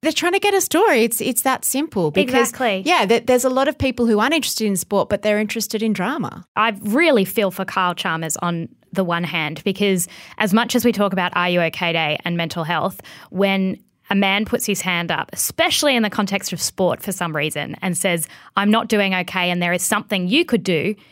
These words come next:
Speaker 2: to make my life a little bit more tolerable right now," we all call him a sook. I've looked at the commentary on this, and generally sports commentators, media broadly, have rolled their eyes at Kyle Chalmers. They're looking at him going, "This is the nature of the beast.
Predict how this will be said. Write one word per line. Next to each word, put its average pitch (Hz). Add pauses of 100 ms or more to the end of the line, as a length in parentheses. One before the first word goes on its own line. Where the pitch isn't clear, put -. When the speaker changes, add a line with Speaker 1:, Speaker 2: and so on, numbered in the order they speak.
(140)
Speaker 2:
to 214
make 220
my 202
life 180
a -
little 190
bit 185
more 170
tolerable 214
right 151
now," 147 (260)
we 202
all 190
call 185
him 165
a 156
sook. - (380)
I've 233 (140)
looked 233
at -
the 185
commentary 202
on 220
this, - (360)
and 214 (140)
generally 202
sports -
commentators, 202 (220)
media 202
broadly, 190 (200)
have 190
rolled 190
their -
eyes -
at -
Kyle -
Chalmers. -
They're 220
looking 226
at 196
him 190
going, 180
"This 202
is 196
the 190
nature 196
of 160
the 170
beast. -